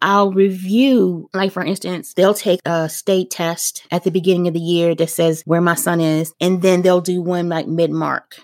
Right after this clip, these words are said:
you know, like, mid-year. You know, I'll review that, or I'll review the last year's to see, did he lose anything during the summer? I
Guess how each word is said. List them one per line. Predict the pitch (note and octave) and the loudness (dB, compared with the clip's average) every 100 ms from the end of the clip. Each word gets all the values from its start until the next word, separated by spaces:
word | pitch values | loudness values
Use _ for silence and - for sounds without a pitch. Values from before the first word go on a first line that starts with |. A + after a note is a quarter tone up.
| - | -10
you | D#3 | -4
know, | D3+ | -4
like, | - D#3 | -4 -4
mid-year. | D#3+ F3 D#3+ D#3+ C#3 - - | -2 -2 -4 -6 -6 -6 0
You | F#3+ | 2
know, | F#3+ | 2
I'll | - G#3+ | 2 2
review | G#3+ G#3+ G#3 D4 | 4 4 4 4
that, | G#3 E3 - | 4 2 4
or | B3+ E4+ E4 | 4 6 6
I'll | A3 B3 | 4 4
review | A#3 G#3+ A#3 | 4 2 2
the | A3 | 4
last | A#3 C4+ C#4 - | 4 2 0 -4
year's | G3+ C#3 - - - - | -6 -6 -10 -16 -18 -8
to | F#3+ | -6
see, | - C#4 D4+ A3+ F#3 | -4 0 2 2 0
did | E3+ G3 | 0 0
he | A3 | 0
lose | G#3+ G#3 A#3 C#4 B3 | -2 2 4 6 4
anything | C3+ F3 D#3+ D#3 D#3+ | 0 -4 -6 -10 -10
during | D#3 D3+ D3+ | -10 -12 -12
the | - | -12
summer? | - E3 D#3 - _ - | -10 -10 -12 -16 _ -6
I | G3+ | -2